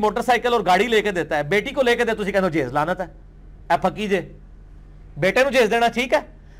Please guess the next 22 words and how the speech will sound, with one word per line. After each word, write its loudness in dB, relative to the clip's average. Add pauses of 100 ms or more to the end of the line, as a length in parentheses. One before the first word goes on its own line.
آج 6
تک 2
کسی -4
نے -2
نہیں -4
سوچا 4
کہ -2
یہ -2 (100)
بیٹے 2
کو 0
تو 0
جہیز 2
دیتے 2
رہتے 2
ہیں 0
باپ، 4 (500)
بیٹوں 2
کو -2
گاڑی 2
بھی -4
لے 0
دی، -2